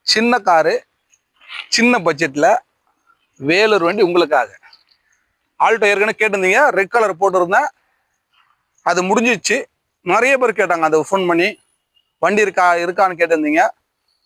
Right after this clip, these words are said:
So, அது போனாலும், அதை விட பியூட்டிஃபுல்லான காரு, அதை விட சிறப்பா இருக்கும்.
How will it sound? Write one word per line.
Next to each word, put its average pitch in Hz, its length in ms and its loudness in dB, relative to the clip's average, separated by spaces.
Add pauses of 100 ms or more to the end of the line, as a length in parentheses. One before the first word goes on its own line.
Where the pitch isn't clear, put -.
(120)
So, 180 460 2
அது 202 180 0
போனாலும், 196 500 2 (120)
அதை 190 240 2
விட 220 280 2
பியூட்டிஃபுல்லான 196 760 0
காரு, 170 360 0 (360)
அதை 175 340 0
விட 208 160 2 (100)
சிறப்பா 156 360 0
இருக்கும். 131 320 -6